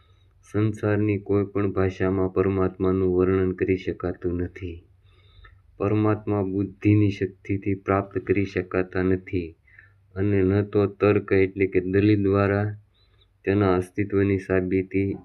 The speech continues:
આપી શકાય છે. તે કેવો છે, ક્યાં છે વગેરે વિશેના બધા જ વિચારો વ્યર્થ છે.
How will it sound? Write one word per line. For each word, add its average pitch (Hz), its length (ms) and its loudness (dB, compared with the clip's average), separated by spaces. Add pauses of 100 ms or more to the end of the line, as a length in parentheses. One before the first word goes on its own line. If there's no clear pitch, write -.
(120)
આપી 92 280 -2
શકાય 87 440 -2
છે. 85 380 -6 (1120)
તે 101 120 2
કેવો 110 460 4
છે, 95 500 0
ક્યાં 104 260 2
છે 98 300 0
વગેરે 95 520 4
વિશેના 95 500 0
બધા 92 340 2
જ 90 80 -2
વિચારો 92 520 0
વ્યર્થ 95 540 0
છે. 82 280 -8